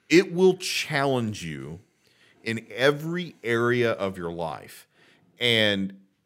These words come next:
if you're thinking that you're about to walk into something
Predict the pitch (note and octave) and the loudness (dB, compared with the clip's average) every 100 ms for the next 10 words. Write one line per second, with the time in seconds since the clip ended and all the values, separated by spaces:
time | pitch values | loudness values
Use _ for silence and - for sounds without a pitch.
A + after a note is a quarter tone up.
0 | _ B2+ A#2 G2+ A#2+ G3+ A3 - - A3+ | _ 0 0 0 2 4 4 0 -2 -2
1 | G3 G3+ D#3 C3+ A#2 C3+ B2 A2 A#2 A#2+ | -2 -2 -2 -2 0 2 2 2 0 -2
2 | A2+ G2+ G#2+ G#2 G#2+ A2+ G#2+ G#2 G2 - | -4 0 2 0 -2 -2 -2 -4 -8 -8
3 | F#2+ F2 G2+ D#2+ - E2 D2 | -8 -6 -8 -8 -10 -16 -18